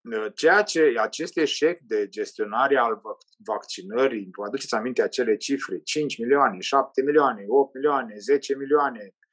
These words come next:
avem o sută douăzeci de milioane de vaccinuri precontractate, e delir total. Uh,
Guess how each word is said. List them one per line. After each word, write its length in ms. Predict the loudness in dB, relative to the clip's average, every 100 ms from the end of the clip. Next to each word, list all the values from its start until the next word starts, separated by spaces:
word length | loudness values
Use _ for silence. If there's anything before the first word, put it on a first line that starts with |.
| -20 -20 _
avem 400 | -6 4 6 6
o 120 | 2
sută 280 | 0 -4 -6
douăzeci 520 | -2 0 0 -2 -6
de 100 | -6
milioane 520 | -10 -8 -2 0 -2 -2
de 160 | -6 -4
vaccinuri 640 | -4 -4 -6 -8 -6 -6 -8
precontractate, 1300 | -2 -2 0 -4 -4 -2 -2 0 0 0 0 -2 -4 _ _ _ _ _ _ _ -20 -20 -18 -14 -6
e 340 | 2 6 6
delir 480 | 6 6 6 4 2 -4
total. 600 | -8 -4 -2 -2 -2 _ _ _ _ _ _ _ _
Uh, 460 | -4 0 0 -2